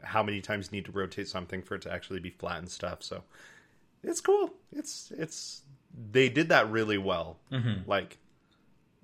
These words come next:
Speaker 1: being able to, you, you can do a lot and manipulate the, the three D space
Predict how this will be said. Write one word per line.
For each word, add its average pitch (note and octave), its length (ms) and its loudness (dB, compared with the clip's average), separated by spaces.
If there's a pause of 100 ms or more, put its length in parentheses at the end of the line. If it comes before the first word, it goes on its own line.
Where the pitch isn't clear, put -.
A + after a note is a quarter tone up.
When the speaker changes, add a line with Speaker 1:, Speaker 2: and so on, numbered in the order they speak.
(140)
Speaker 1:
being G#2+ 200 0
able G#2+ 220 2
to, - 160 -8
you, A2+ 180 -4
you A2+ 240 -6
can A2+ 140 -4
do A2 140 2
a G#2 40 2
lot G2 260 4
and F#2 100 -6
manipulate F#2+ 580 -4
the, F2+ 60 -14 (320)
the - 40 -14
three F#2+ 300 -8
D F2 60 -8
space F2 500 -6